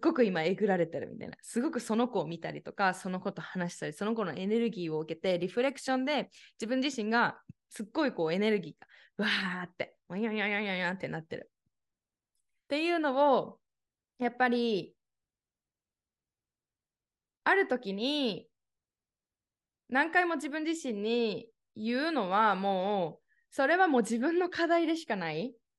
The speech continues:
で、もちろん相手が、「まあ、こういう傾向あるよね。でもそういう人とちょっとうまくやるのがなんか苦手だな」とか。うん。あると思うけど、でも結局は本当に自分に返ってこなくちゃいけなくっ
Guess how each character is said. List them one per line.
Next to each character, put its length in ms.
で、 180
も 120
ち 140
ろ 180
ん 280
相 240
手 140
が、 360
「ま 80
あ、 40
こ 240
う 60
い 320
う 60
傾 320
向 180
あ 80
る 140
よ 160
ね。 320
で 80
も 80
そ 320
う 20
い 140
う 40
人 340
と 640
ち 60
ょ 20
っ 40
と 140
う 60
ま 140
く 100
や 80
る 80
の 140
が 280
な 140
ん 20
か 100
苦 300
手 120
だ 140
な」 220
と 100
か。 240
う 100
ん。 340
あ 100
る 120
と 80
思 160
う 60
け 100
ど、 440
で 100
も 80
結 220
局 240
は 60
本 220
当 120
に 80
自 160
分 180
に 80
返 200
っ 60
て 80
こ 100
な 120
く 60
ち 80
ゃ 40
い 80
け 100
な 120
く 120
っ 20